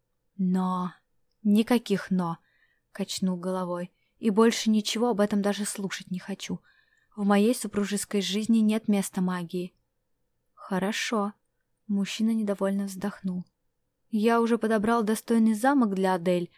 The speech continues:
ведь после рождения сына по традициям тёмных магов ей будет необходимо уехать из столицы". "Нет".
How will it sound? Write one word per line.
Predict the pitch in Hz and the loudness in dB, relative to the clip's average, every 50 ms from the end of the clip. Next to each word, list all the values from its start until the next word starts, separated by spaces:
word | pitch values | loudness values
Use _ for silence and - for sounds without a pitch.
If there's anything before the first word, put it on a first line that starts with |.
| _ _ _ _ _ _ _ _ _ - | _ _ _ _ _ _ _ _ _ -6
ведь | 208 196 208 208 196 - | -2 2 2 2 2 0
после | - 208 208 - - 208 | -2 -2 -2 0 0 0
рождения | 196 202 202 185 190 208 202 196 202 190 | 2 2 2 2 2 2 2 2 0 -2
сына | - - - 208 208 202 202 190 | -4 -4 -2 0 2 2 2 0
по | - 196 | -2 -4
традициям | - - 196 202 185 190 208 - - - 214 202 196 | -2 0 0 0 0 -2 -4 -4 -2 -2 0 0 0
тёмных | - 214 208 208 196 196 202 - - | 2 2 2 2 2 0 0 0 0
магов | 220 220 214 202 214 208 - - | 2 2 2 2 0 -2 -2 0
ей | 214 208 | 0 0
будет | 190 185 202 180 202 196 | 0 0 -2 -4 -4 -2
необходимо | - 202 202 196 - - 214 190 190 208 202 196 | -2 -2 -2 -2 -4 -4 -4 -2 0 0 0 0
уехать | 196 196 185 202 220 233 - 233 220 - - | 0 0 0 -2 -2 -4 -4 -8 -10 -8 -10
из | 190 - - | -12 -12 -10
столицы". | - - 202 190 190 185 180 - - - 190 - _ _ _ _ _ _ _ _ _ - | -8 -6 -4 -4 -4 -4 -6 -8 -8 -10 -10 -10 _ _ _ _ _ _ _ _ _ 0
"Нет". | 214 202 196 190 180 185 196 - - | 2 2 2 2 0 -2 -4 -8 -12